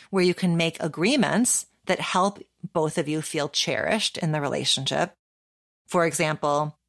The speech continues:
you agree to be with friends one night of the weekend and to hang out at home the other night of the weekend. Or you agree to run purchases that are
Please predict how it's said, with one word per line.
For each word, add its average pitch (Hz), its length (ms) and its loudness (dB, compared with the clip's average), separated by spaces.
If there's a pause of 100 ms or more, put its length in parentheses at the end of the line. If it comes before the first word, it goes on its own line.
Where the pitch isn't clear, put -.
(260)
you 175 240 2
agree 180 640 0
to 180 120 -2
be 160 160 2
with 156 160 2
friends 170 720 2
one 160 340 0
night 151 200 0
of 160 80 -2
the 160 80 -2
weekend 240 600 -2 (400)
and 160 540 0
to 180 100 -2
hang 156 280 0
out 147 220 0
at 185 100 2
home 165 440 0 (200)
the 190 120 -4
other 170 220 0
night 139 200 -6
of 135 60 -14
the - 100 -8
weekend. - 420 -12 (720)
Or 160 680 2 (360)
you 180 200 2
agree 170 460 0
to - 180 -2
run 180 340 4
purchases 180 680 0
that 165 140 0
are 160 180 0